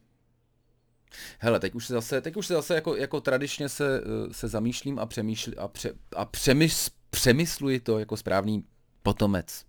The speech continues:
Přemyslovců. Eh, takže tohle zatím, tohle zatím si nechám otevřený, v tuhle chvíli už vás nebudu trápit, eh,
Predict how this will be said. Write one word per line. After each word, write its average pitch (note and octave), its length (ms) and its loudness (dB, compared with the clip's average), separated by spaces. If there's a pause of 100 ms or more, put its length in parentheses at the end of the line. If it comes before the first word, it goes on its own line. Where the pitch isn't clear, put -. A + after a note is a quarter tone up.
(160)
Přemyslovců. A#2+ 720 -2 (540)
Eh, G#2 340 4
takže A#2+ 240 2
tohle D3+ 300 4
zatím, D#3 420 4
tohle D3+ 200 4
zatím D3+ 220 2
si E3+ 100 -2
nechám D3+ 260 2
otevřený, D#3 420 4
v - 40 -8
tuhle D#3 200 0
chvíli D3 160 -2
už C#3+ 100 -2
vás C#3+ 180 2
nebudu C#3 300 0
trápit, B2+ 580 0
eh, B2+ 40 2